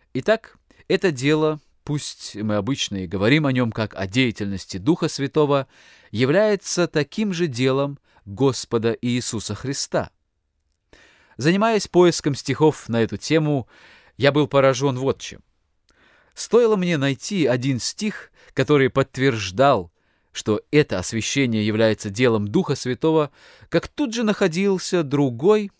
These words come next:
в котором это дело описывается как «дело Иисуса Христа». Я прекрасно представляю себе, что слова «освящённым во Христе Иисусе»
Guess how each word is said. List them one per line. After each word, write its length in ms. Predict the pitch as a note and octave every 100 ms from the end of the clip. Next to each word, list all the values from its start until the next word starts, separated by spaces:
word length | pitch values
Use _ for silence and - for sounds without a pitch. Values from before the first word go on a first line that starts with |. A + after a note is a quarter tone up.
| _ _
в 100 | -
котором 440 | C#3 G3 F#3 E3+ - _ _
это 200 | C3 C#3+
дело 240 | B2+ F3+ D#3+
описывается 680 | D#3+ F3+ - D#3 D3 - D3+
как 340 | D3+ - - _ _ -
«дело 440 | F2+ G#2+ C#3 D3 A2+
Иисуса 400 | C3 A#2+ A#2+ D3
Христа». 560 | - F3 - - - - _ _ _ _ _ _ _ _ _ _ _ _ -
Я 240 | A#2+ A2+
прекрасно 560 | A2 A2 - C3+ - F2
представляю 600 | F#2+ - A2+ G2+ A#2 A#2+
себе, 280 | - G2+ G2+
что 240 | - F#2
слова 640 | - - G#2 G2+ B2 C#3 - _ - _ -
«освящённым 1040 | A2 - G#2+ A2 - - D3 B2 G#2 F2 - _ -
во 220 | G2+ B2
Христе 580 | G2+ G2 - - C#3 G#2+
Иисусе» 640 | F#2+ - E3+ - C3